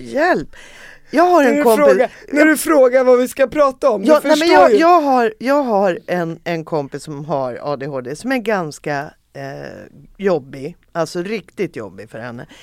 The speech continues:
Speaker 1: Hon beskrev det så här, för om man inte har det, jag vet att folk tror,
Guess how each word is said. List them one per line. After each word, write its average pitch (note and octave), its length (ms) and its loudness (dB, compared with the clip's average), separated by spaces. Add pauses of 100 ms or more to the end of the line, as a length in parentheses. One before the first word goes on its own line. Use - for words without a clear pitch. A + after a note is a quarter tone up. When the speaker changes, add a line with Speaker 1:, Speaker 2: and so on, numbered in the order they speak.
(120)
Speaker 1:
Hon E4+ 300 0
beskrev F#3 540 -4
det D#3 140 -6
så D#3+ 140 -8
här, F#3+ 360 -4 (160)
för A3+ 280 -4 (1000)
om G3 120 -2
man B3+ 160 0
inte C4+ 340 -4
har F#3+ 240 0
det, C3+ 220 -6
jag G3 200 -2
vet D3 320 -6
att B2+ 180 -8
folk C3+ 300 -8
tror, B2+ 380 -10